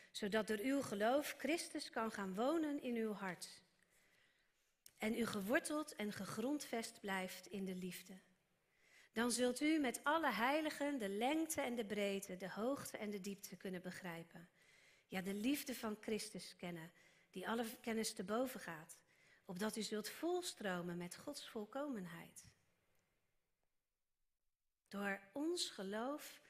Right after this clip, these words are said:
kan Christus wonen in ons hart. Ik moet opeens denken aan, aan een prachtig lied van, eh, van Selah, wat ik een paar jaar geleden een keer tijdens de kerstnachtdienst hoorde.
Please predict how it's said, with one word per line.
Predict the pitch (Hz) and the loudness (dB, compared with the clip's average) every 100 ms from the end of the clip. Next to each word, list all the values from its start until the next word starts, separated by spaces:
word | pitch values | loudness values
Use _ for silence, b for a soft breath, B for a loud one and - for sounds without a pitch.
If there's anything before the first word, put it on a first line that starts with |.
| b b b b | b b b b
kan | - 190 - | -6 -6 -6
Christus | 240 269 294 - 247 247 - - b b _ | -2 -2 -2 -4 -6 -6 -8 -14 b b _
wonen | 175 208 254 220 170 170 180 _ _ _ _ | -4 2 2 2 -2 -8 -16 _ _ _ _
in | - 196 | -8 -6
ons | 190 190 | -6 -6
hart. | - 175 - - - _ _ _ _ _ _ _ _ _ _ _ _ _ _ _ _ _ _ _ _ _ _ _ _ _ | -8 -10 -10 -18 -20 _ _ _ _ _ _ _ _ _ _ _ _ _ _ _ _ _ _ _ _ _ _ _ _ _
Ik | |
moet | 214 190 | -12 -10
opeens | 214 208 196 | -6 -2 -2
denken | 214 233 220 | 0 0 0
aan, | 190 190 | -2 -4
aan | 196 185 | -4 -4
een | 180 - - | -6 -10 -6
prachtig | 302 311 - - 220 | -2 -2 -2 -6 -4
lied | 220 226 - | 0 0 -2
van, | 202 190 190 - | -4 -2 -4 -6
eh, | - 185 175 | -8 -6 -6
van | 180 208 | -6 -6
Selah, | 196 - 190 196 226 180 | -6 -4 -2 0 0 0
wat | 180 | -4
ik | 180 | -6
een | 180 | -8
paar | - 226 214 | -6 -2 0
jaar | 202 | -2
geleden | 190 196 220 226 | -4 -4 -4 -2
een | 185 | -6
keer | 180 185 180 180 B B - | -4 -2 -2 -6 B B -6
tijdens | 190 180 | -4 -2
de | 180 | -4
kerstnachtdienst | 196 185 196 226 - 196 185 - | -6 -4 -4 -6 -4 -4 -4 -4
hoorde. | 208 240 208 160 | -2 -2 -2 -6